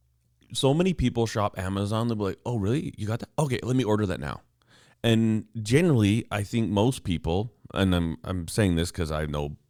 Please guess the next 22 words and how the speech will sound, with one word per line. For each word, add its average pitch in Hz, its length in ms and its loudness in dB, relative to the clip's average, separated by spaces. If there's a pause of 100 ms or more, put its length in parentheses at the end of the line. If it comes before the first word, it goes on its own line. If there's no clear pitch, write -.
(300)
friends 78 400 -2
and 73 220 -6
the 78 120 -2
way 73 140 -2
we 90 180 -2
do 80 180 -2
it 82 60 -2
is 80 140 -4
that 78 200 -6
it's, - 160 -4
like, 101 120 -2 (420)
usually 156 260 2
one 101 200 0
item 95 200 0
at 85 80 0
a 78 60 -2
time. 76 420 -10
It's 69 120 -12
like, 78 140 -8 (180)
<gasps> 101 160 -14
"Oh, 190 100 0
yeah, 143 240 -2